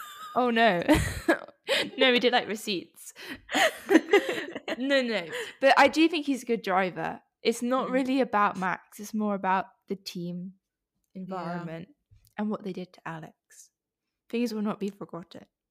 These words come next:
Speaker 2: And Pierre.
Speaker 1: And Pierre. I'm out for blood. <laughs> I'm joking, I'm joking. I'm joking, I'm joking. <laughs>
Speaker 2: Uh, yeah, it's,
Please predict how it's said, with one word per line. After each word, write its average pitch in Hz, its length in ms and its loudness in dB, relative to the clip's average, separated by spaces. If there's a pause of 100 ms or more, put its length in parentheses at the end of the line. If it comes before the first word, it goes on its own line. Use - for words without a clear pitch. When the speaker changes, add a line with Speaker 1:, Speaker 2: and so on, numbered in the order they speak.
(140)
Speaker 2:
And 220 300 -8
Pierre. 185 500 -8 (180)
Speaker 1:
And 214 180 -2
Pierre. 190 400 -10 (420)
I'm 214 120 -2
out 214 160 -2
for 185 80 -8
blood. 160 420 -10 (380)
<laughs> - 320 -20
I'm 202 140 4
joking, - 560 0
I'm 175 80 -4
joking. 185 340 2 (280)
I'm 240 120 8
joking, 247 340 10
I'm 233 80 2
joking. 240 440 4 (260)
<laughs> 277 80 0 (960)
Speaker 2:
Uh, 320 300 -4 (680)
yeah, 254 300 0
it's, - 180 -8